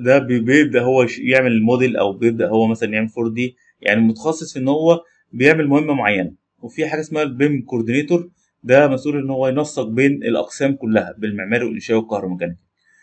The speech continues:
في البيم manager، ده اللي المفروض بيحضر الاجتماعات، ومفروض إن هو بيحط ال-، الستاندرد اللي الشركة تشتغل عليه، ويتأكد إن هم شغالين على الكود. دول التلاتة الأساسيين.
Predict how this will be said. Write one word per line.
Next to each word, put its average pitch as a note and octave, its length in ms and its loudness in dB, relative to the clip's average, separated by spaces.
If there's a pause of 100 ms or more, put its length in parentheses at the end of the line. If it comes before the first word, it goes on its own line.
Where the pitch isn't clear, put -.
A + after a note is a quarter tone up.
(180)
في E3 120 -2
البيم E3 260 4
manager، F3 360 4
ده C#3 120 0
اللي D#3 140 0
المفروض D3 280 -2
بيحضر D3 300 2
الاجتماعات، A#2 680 -2
ومفروض C3 300 -6
إن B2 140 -4
هو C3 200 0
بيحط B2+ 340 -8
ال-، G#2+ 340 -4 (400)
الستاندرد B2 640 4
اللي A2+ 140 2
الشركة C3+ 320 -6
تشتغل C#3+ 260 0
عليه، C3 220 0
ويتأكد C3 460 -2
إن A2+ 80 0
هم B2 180 -2
شغالين A2+ 460 0
على A#2+ 280 0 (340)
الكود. A2 360 -8
دول E3+ 160 2
التلاتة E3+ 260 2
الأساسيين. G#2+ 480 -4